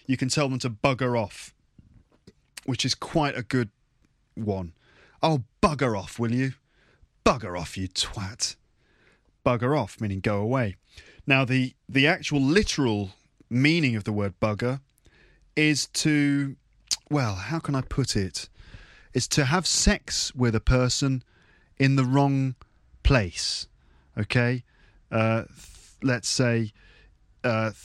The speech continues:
yes, through the back door, as it were. Okay, so that's to bugger someone.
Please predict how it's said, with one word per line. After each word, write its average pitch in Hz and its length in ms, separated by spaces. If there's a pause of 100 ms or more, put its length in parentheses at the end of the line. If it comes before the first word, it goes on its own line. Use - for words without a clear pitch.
(640)
yes, 113 380
through 143 240
the 127 120
back - 380
door, 143 440
as 135 140
it 143 100
were. 147 400 (440)
Okay, 110 460 (240)
so - 140
that's 151 160
to 139 120
bugger 143 460
someone. 117 520